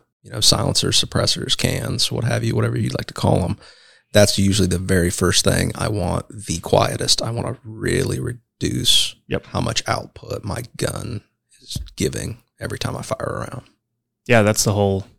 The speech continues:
Speaker 2: the whole point of it, right? What, so there's kind of two parts there, right? Sound and signature. What's, what's the difference, and what does, yeah, what trade-offs come with that? What does that look like?
Speaker 1: Sound is gonna, is gonna be the report that you're gonna get from the rifle,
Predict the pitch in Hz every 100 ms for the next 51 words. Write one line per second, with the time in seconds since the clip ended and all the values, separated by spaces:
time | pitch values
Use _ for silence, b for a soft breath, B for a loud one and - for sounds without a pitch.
0 | _ 104 98 104 - 107 98 - - 107
1 | 110 - _ _ _ _ 117 139 - 131
2 | 110 110 180 139 - 135 98 - - 101
3 | 104 - - 113 107 110 107 104 104 110
4 | 107 - 110 104 113 - - b b b
5 | b b b b b b - 110 - 110
6 | 92 117 107 113 110 - 110 101 98 98
7 | 101 104 101 - 101 95 - - - -
8 | 101 98 107 - 107 98 98 - 113 104
9 | 101 - 101 98 - - _ _ - 101
10 | 95 95 95 95 - - - _ _ _
11 | _ b b b b b _ - 147 151
12 | 165 110 - 101 95 - - 98 - -
13 | - 104 101 90 - - 98 - - -
14 | - - - - - 85 - - - 98